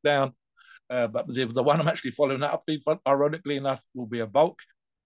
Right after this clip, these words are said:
uh, after a decent little bit of time in between. But I'm actually gonna do at least one lift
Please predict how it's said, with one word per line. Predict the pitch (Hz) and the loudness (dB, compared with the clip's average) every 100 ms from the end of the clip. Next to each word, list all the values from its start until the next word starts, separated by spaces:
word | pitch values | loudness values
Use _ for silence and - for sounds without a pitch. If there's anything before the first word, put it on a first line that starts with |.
| - | -14
uh, | 120 123 | -10 -8
after | 123 120 123 | -8 -6 -6
a | |
decent | 110 123 127 131 | -2 -4 -4 -6
little | 120 117 | -8 -6
bit | 123 | -6
of | - | -2
time | 123 123 | -2 -2
in | 113 | -4
between. | 110 156 175 | -2 2 2
But | 147 131 | 2 4
I'm | 143 | 4
actually | - 160 | 2 -2
gonna | 147 143 117 | -4 -4 -2
do | 139 | -2
at | 135 | -2
least | 139 - 107 | -4 -8 -2
one | 156 196 143 | 0 2 0
lift | 143 | -2